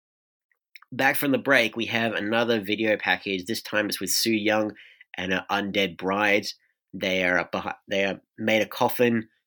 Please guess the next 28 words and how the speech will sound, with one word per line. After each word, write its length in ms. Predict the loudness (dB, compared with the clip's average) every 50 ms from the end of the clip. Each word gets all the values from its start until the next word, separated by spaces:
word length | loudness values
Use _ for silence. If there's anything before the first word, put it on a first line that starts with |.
| _ _
with 280 | -6 -2 0 0 0 -2
Havoc's 560 | -4 -4 -4 -2 -2 -2 -2 -4 -4 -6 -8 -12 -6
name 360 | -2 0 2 2 2 2 0
on 140 | 0 0 0
it, 160 | 0 0 0 0
and 280 | 0 0 0 -2 -4 -6
she's 280 | -6 -6 -4 -2 -2 -2
saying 280 | -2 0 0 -2 -2 -2
the 80 | -2
same, 560 | -2 -2 0 2 2 2 2 2 0 -2 -6 -8 _ _ _ -20 -20 _ -8
we 120 | -4 0
don't 180 | 0 2 2 2
know 100 | 2 2
what 200 | 2 2 0 0
she's 240 | -4 -4 -4 -4
saying, 380 | -2 -2 0 0 0 -2 -4 -4
but 140 | -4 -4 -4
it's 100 | -6 -8
the 120 | -10 -8 -6
same 440 | -6 -4 -2 0 0 0 0 -2
kind 260 | -6 -6 -6 -4 -2 -2
of 220 | -4 -4 -6 -10 _ _ _ _ _ _ _ _ -6 -2
lullaby 760 | 2 2 2 4 2 2 2 2 2 2 2 2 2 2 0 0
or 280 | 0 0 0 0 -2 -4
poem 580 | -4 -2 2 2 2 2 2 0 -2 -4 -8 -10 _ _ _ _ _ _ _ _ _ _ _ _
that 220 | -2 -2 -2 0 0
she 580 | -2 -2 0 0 0 0 0 0 -2 -2 -6 _ _ _ _ _ _ _ _ _ -20 -20 -20 _ _ _ -6
s-, 240 | -4 -4 -4 -4